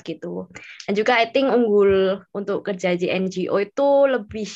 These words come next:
apa ya, lebih nyaman karena kita memiliki goal yang sama dengan anggota-anggota yang lain. Kita memiliki values yang sama dan karena itu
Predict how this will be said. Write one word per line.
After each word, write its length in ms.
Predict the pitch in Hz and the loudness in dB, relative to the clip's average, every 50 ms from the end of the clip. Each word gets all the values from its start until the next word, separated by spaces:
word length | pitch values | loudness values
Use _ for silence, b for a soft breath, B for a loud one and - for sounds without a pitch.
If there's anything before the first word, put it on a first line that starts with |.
| - - - 254 _ _ _ _ _ _ _ _ - | -16 -18 -20 -20 _ _ _ _ _ _ _ _ -10
apa 160 | 214 214 - | -10 -4 0
ya, 160 | - 208 180 | 0 0 2
lebih 240 | 185 190 190 196 196 | 0 0 -2 -2 -2
nyaman 480 | 196 185 180 180 180 165 175 190 208 202 | 0 0 0 0 0 -2 -2 -2 -2 -4
karena 240 | 202 202 214 226 | -4 -4 -4 -4
kita 240 | 220 240 - - 262 | -6 -6 -4 -4 -2
memiliki 480 | 262 262 254 247 240 233 233 240 226 180 | -2 0 -2 -2 -2 -2 -6 -8 -10 -4
goal 160 | - 196 185 | -4 -2 -2
yang 160 | 180 180 180 | -2 -2 -4
sama 400 | 180 180 175 170 175 175 175 175 | -4 -4 -4 -4 -2 -2 -4 -4
dengan 320 | 170 170 170 170 165 - - | -6 -6 -6 -6 -6 -6 -6
anggota-anggota 480 | 180 165 165 165 170 170 170 175 165 | -6 -8 -6 -6 -6 -6 -6 -6 -4
yang 160 | 170 170 165 | -4 -4 -2
lain. 320 | 165 165 160 160 170 170 175 | -4 -2 -2 -2 -2 -4 -4
Kita 160 | 170 180 180 | -6 -4 -4
memiliki 320 | 185 190 185 180 185 185 | -4 -4 -4 -4 -6 -6
values 320 | 180 196 190 185 190 190 190 | -4 -2 -2 -2 -2 -2 -4
yang 160 | 196 185 175 | -4 -8 -8
sama 400 | 185 180 170 170 185 202 220 226 | -6 -6 -4 -2 0 0 0 0
dan 160 | 208 185 175 | 0 -2 -2
karena 320 | 175 175 185 185 185 185 190 | -2 -4 -4 -2 -4 -4 0
itu 240 | - 247 269 277 | 0 0 0 0